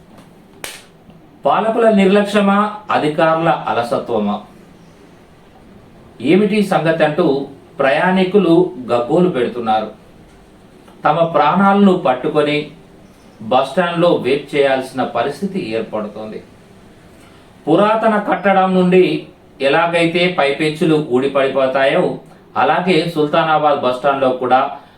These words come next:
పైపెచ్చులు ఊడిపడడంతో ఓ మహిళకు తీవ్ర గాయాలయ్యాయి.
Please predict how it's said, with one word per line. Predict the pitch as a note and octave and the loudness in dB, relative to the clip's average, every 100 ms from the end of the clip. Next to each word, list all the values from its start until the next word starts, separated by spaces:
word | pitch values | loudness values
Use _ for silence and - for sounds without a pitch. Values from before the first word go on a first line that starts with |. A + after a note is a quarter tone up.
| - | -2
పైపెచ్చులు | G#3+ F3+ G3 F#3 G3+ F3+ - | 0 2 2 2 2 0 0
ఊడిపడడంతో | B2 D3 D3 C3+ C3 C3 B2+ C#3 G#2+ - A#2 | -2 -2 0 0 2 0 2 0 0 -4 -4
ఓ | B2+ A2+ | -2 -2
మహిళకు | A2+ C#3+ E3 E3+ - - D3 | -4 -2 -4 -2 -4 -4 -2
తీవ్ర | G3 F#3 G3 | -2 0 -2
గాయాలయ్యాయి. | G3+ - - A#2+ B2 A#2+ A2+ A2 A2 | -4 -10 -8 -2 -2 -2 -2 -2 -4